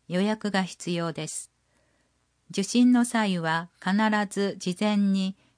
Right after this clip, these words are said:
受診希望の医療機関へ実施状況などをお問い合わせください。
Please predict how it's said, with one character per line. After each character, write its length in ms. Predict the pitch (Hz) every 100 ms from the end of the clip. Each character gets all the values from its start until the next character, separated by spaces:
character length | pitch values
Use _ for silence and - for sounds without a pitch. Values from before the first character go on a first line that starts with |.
| -
受 120 | 185
診 300 | - 240 240
希 160 | 240 233
望 280 | 208 190
の 200 | 175 170
医 140 | 165 180
療 260 | 220 233
機 160 | 226 226
関 400 | 220 185 170 165
へ 240 | 160 165 - _ _ -
実 100 | 185
施 260 | - 247
状 240 | 226 254 240
況 320 | 226 185 180
な 160 | 190 190
ど 300 | 180 165 165
を 100 | 160
お 80 |
問 260 | 170 214 214
い 80 | 202
合 60 |
わ 100 | 196
せ 220 | 190 190 185
く 100 | 170
だ 140 | 165
さ 220 | - 151
い。 120 | 151